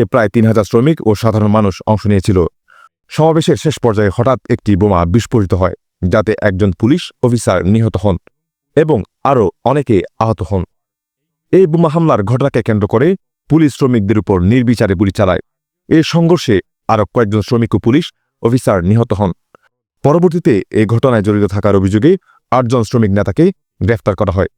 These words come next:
এবং প্রশাসনের বিচারের মাধ্যমে কয়েকজনকে ফাঁসির ও কারাদণ্ড দেওয়া হয়। হেমার্কেটের এই মর্মান্তিক ঘটনা বিশ্বব্যাপী শ্রমিক শ্রেণীর মধ্যে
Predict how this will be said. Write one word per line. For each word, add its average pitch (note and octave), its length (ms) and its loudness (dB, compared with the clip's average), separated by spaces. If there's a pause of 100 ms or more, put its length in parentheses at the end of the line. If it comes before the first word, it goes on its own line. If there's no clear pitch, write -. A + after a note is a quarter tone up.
(440)
এবং D#3 280 2
প্রশাসনের C#3 420 0
বিচারের G2+ 340 0
মাধ্যমে G#2 360 0 (420)
কয়েকজনকে C3+ 480 0 (340)
ফাঁসির A2 380 0 (160)
ও A#2 60 2 (120)
কারাদণ্ড G#2 420 0
দেওয়া F#2 200 2
হয়। F#2 180 -4 (540)
হেমার্কেটের F3 580 2
এই A2+ 180 2
মর্মান্তিক G#2+ 520 0
ঘটনা A2+ 380 0
বিশ্বব্যাপী A#2+ 580 0
শ্রমিক G2+ 360 0
শ্রেণীর G2+ 340 0
মধ্যে G2 240 0